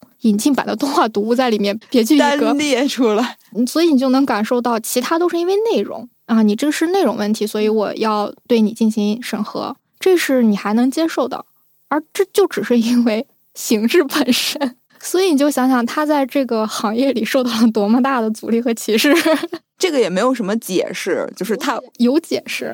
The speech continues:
Speaker 1: 啊，这个解释当然是我推论出来的解释，
Speaker 2: 哦。
Speaker 1: 我不能确定它是不是一个正式的官方解释。我再讲一遍啊，<laughs> 这个因为之前节目里会讲过。
Speaker 2: 嗯。
Speaker 1: 嗯，差不多，你看日本漫画开始进入中国是八十年代末九十年代初的时候，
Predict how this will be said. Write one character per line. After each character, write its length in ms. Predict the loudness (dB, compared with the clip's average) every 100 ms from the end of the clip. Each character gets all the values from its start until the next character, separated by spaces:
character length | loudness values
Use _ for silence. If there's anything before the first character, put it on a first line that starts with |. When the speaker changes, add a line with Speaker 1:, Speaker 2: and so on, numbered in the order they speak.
| -4
Speaker 1:
啊， 100 | 0
这 100 | 2
个 80 | 2
解 140 | 0
释 100 | -2
当 80 | 0
然 100 | 0
是 100 | 0
我 120 | -2
推 260 | -4 -2 0
论 140 | 2 0
出 100 | -4
来 60 |
的 60 | -6
解 180 | -4 0
释， 80 |
Speaker 2:
哦。 20 | 0
Speaker 1:
我 100 | 2
不 140 | 2
能 160 | 2 2
确 140 | 2
定 120 | 2
它 160 | 2 2
是 120 | -2
不 40 |
是 80 | -4
一 80 | -2
个 140 | -2
正 200 | -2 -2 0
式 100 | -2
的 80 |
官 180 | -2 -2
方 220 | -2 -4
解 160 | -4 -8
释。 180 | -10 -10
我 240 | -4 -4 0
再 360 | 0 0 -2 -8 -6
讲 240 | -6 -2
一 20 |
遍 160 | 0 2
啊， 140 | 2 0
<laughs> 40 |
这 140 | 2 2
个 100 | 2 2
因 120 | 2
为 100 | 0
之 160 | -2 -2
前 180 | -2 -2
节 120 | -2
目 80 | 0
里 80 | 2
会 80 | 2
讲 220 | 0 -2 -6
过。 80 |
Speaker 2:
嗯。 120 | -8 -12 -4 0 2 0
Speaker 1:
嗯， 80 | -2
差 180 | -2 -2
不 80 | 0
多， 240 | 0 0
你 120 | 0 0
看 240 | 0 -2
日 160 | 0 -2
本 180 | -2 -4
漫 180 | -2 -2
画 280 | -2 -2
开 180 | -4 -4
始 100 | -4
进 140 | 0 0
入 140 | 0
中 240 | 0 0
国 240 | 0 -2 -4
是 520 | -6 -2 -2 -2 -4
八 120 | -4 -2
十 120 | 0
年 180 | 0 0
代 100 | 2
末 220 | 0 0
九 100 | -4
十 120 | -4
年 120 | 0
代 140 | 0 -2
初 260 | -4 -2
的 120 | -2
时 120 | -4 -10
候， 300 | -14 -14